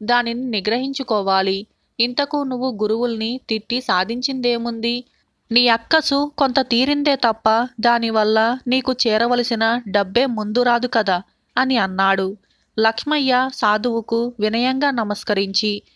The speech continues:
"స్వామి, నేను తిట్టానని ఎవరూ బాధపడరు, ఎందుకంటే నా కోపం క్షణికం, ఎవరినైనా సరే ఇలా తిట్టి అలా మర్చిపోతాను, వాళ్ళ మీద నాకే విధమైన పగ ఉండదు" అని అన్నాడు. అప్పుడు సాధువు లక్ష్మయ్యను మెచ్చుకొని,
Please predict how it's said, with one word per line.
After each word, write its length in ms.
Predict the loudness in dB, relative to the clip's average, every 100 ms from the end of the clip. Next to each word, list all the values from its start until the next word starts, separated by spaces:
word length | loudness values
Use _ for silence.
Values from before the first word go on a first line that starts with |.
| _ -6
"స్వామి, 580 | 0 2 2 0 -2 -2
నేను 260 | 0 2 0
తిట్టానని 800 | -2 -2 0 2 2 0 -2 -2 0
ఎవరూ 320 | 2 2 0
బాధపడరు, 800 | 2 0 2 0 2 2 -2 -6 _ _ -2
ఎందుకంటే 600 | 0 0 0 0 0 0
నా 180 | 2 0
కోపం 500 | 2 0 0 0 -2
క్షణికం, 640 | -4 -2 0 0 0 -2 -4 _ _ 0
ఎవరినైనా 600 | 2 2 2 0 0 0
సరే 400 | 0 0 2 0 0
ఇలా 240 | 2 2
తిట్టి 500 | 0 -4 -2 -2 0 0
అలా 220 | 2 2
మర్చిపోతాను, 920 | 0 -2 -2 -2 0 0 0 -2 -8 _ _ -2
వాళ్ళ 240 | 0 2 2
మీద 300 | 0 0 2
నాకే 460 | 2 2 2 0
విధమైన 500 | 2 0 0 0 0
పగ 340 | 0 0 2 2
ఉండదు" 520 | 0 0 0 0 -4 -4
అని 200 | -2 0
అన్నాడు. 580 | 0 0 2 2 2 -4 _ _ _ _
అప్పుడు 280 | -4 0 -2
సాధువు 640 | 0 0 2 0 0 -2 -2 0
లక్ష్మయ్యను 560 | 0 0 0 0 0
మెచ్చుకొని, 720 | 0 -2 -2 0 0 0 -4